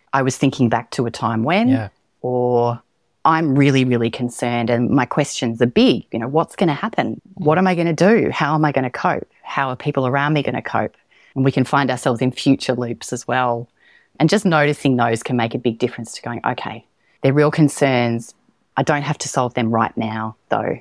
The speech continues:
Speaker 1: This will happen in steps and I'll have support to solve those issues."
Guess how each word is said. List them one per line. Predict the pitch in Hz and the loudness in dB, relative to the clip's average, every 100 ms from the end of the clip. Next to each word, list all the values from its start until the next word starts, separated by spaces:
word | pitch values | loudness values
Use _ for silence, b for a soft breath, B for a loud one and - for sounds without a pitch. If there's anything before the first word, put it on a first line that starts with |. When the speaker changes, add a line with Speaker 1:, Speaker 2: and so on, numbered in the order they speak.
| _ | _
Speaker 1:
This | 127 - | -4 -2
will | 139 | -2
happen | 131 - 117 | -2 0 2
in | 110 | 2
steps | - 104 - - | 0 -2 -2 -6
and | 120 | -4
I'll | 117 | -2
have | 113 110 | 0 -2
support | - 117 - - - - | -4 -6 -2 -2 -2 -6
to | 120 | -6
solve | - 113 117 | -2 -2 0
those | 117 117 120 | -2 -2 -2
issues." | - 120 117 - | -2 -2 -2 -4